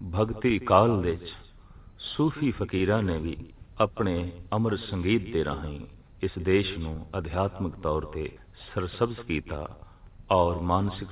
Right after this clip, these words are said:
ਤੌਰ ਤੇ ਉੱਚਾ ਕੀਤਾ, ਜੀਵਨ ਦੀ ਜਾਚ ਦੱਸੀ।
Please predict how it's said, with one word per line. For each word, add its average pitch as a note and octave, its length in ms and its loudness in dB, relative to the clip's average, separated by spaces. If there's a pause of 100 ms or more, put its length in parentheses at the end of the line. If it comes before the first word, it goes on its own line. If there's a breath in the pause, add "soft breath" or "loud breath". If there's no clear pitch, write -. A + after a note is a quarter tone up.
ਤੌਰ D#2 220 0
ਤੇ D#2 280 -10 (460)
ਉੱਚਾ F2+ 300 -2
ਕੀਤਾ, - 360 -10 (360)
ਜੀਵਨ F2 420 2
ਦੀ D2 280 -8 (240)
ਜਾਚ F#2 340 0
ਦੱਸੀ। - 320 -12